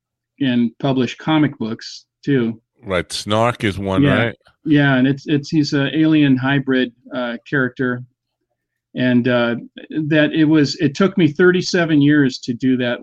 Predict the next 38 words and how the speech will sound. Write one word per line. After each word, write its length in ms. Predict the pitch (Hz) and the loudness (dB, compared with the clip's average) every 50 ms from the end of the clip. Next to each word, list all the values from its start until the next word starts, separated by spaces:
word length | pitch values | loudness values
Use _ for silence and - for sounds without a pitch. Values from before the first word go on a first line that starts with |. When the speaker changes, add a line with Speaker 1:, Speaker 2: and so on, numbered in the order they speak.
| - _ | -12 _
Speaker 1:
first 380 | - 143 135 127 127 - - _ - | -6 -4 -4 -4 -4 -8 -18 _ -16
Snark 360 | - - 147 131 127 123 - | -12 -6 -4 -4 -4 -4 -6
comic 320 | - 139 127 123 120 117 - | -6 -6 -4 -4 -4 -6 -6
book. 120 | 131 120 | -6 -2
I 100 | 120 - | -2 -2
started 420 | - - - - 170 165 156 147 143 | -2 -2 -4 -2 0 2 0 2 0
Speaker 2:
<laughs> 20 | |
Speaker 1:
off 140 | 147 147 147 _ _ _ _ _ _ _ - | 0 -2 -4 _ _ _ _ _ _ _ -2
illustrating 640 | 147 147 156 147 143 - - 147 143 143 143 139 | 0 0 0 0 -2 -2 0 2 2 4 4 4
and 100 | 131 123 | 2 2
writing 360 | 123 131 131 135 135 131 127 | 0 0 -2 0 2 0 0
a 60 | 120 117 | 0 -2
comic 380 | - - 135 135 139 135 135 | -6 -6 -4 -2 -2 -2 -4
strip 320 | - - - 135 127 123 - | -8 -8 -4 -2 -2 -2 -4
while 140 | - 120 123 | -8 -8 -6
I, 160 | 117 120 127 127 - | -6 -6 -8 -8 -8
while 220 | 151 143 127 131 | -8 -4 -2 -2
I 140 | 131 127 127 | 0 0 0
was 160 | 123 120 - | -2 -2 2
in 100 | 127 135 | 2 4
engineering 500 | 139 143 143 127 120 127 147 160 160 143 | 4 4 4 4 4 4 4 6 4 4
school 340 | 135 - - 147 131 123 123 | 2 0 -4 -2 -2 -2 0
at 60 | 120 | -2
Montana 500 | 120 120 127 127 127 - 139 123 117 110 | -2 0 0 -2 -2 -2 -2 -2 -2 -2
Tech 280 | 104 - 139 135 113 - _ _ _ _ _ _ _ _ _ _ _ _ - | -4 -6 -6 -6 -6 -6 _ _ _ _ _ _ _ _ _ _ _ _ -8
in 280 | - 131 123 113 - - | -2 0 0 -2 -2 -4
nineteen 420 | 151 156 139 135 131 - 143 127 127 | -2 2 2 2 0 2 2 2 2
eighty-two. 560 | 127 123 120 113 - - 143 135 117 104 - _ _ _ _ _ _ _ _ _ _ _ _ _ _ _ _ _ _ _ - - | 2 0 -2 -6 -8 -4 -4 -4 -4 -4 -6 _ _ _ _ _ _ _ _ _ _ _ _ _ _ _ _ _ _ _ -10 -2
And 220 | 147 139 127 123 | 0 2 2 4
I 80 | 123 127 | 2 2
had 160 | 139 147 143 | 2 0 -2
to 60 | 151 | -2
put 180 | - - 170 151 | -6 -4 -2 -2
it 100 | 143 135 | -2 -2
aside. 500 | 127 - - 139 131 127 127 123 120 - _ _ _ _ _ _ _ _ _ _ _ _ _ _ - | -4 -6 -4 -4 -2 -2 -2 -2 -4 -6 _ _ _ _ _ _ _ _ _ _ _ _ _ _ -6
And, 300 | 160 139 131 127 117 127 | -2 0 2 2 2 0
uh, 260 | 123 120 117 117 117 117 - _ _ _ _ - | -2 -2 -2 -4 -6 -8 -10 _ _ _ _ -6
I, 200 | 135 131 127 127 | -2 -2 -2 -2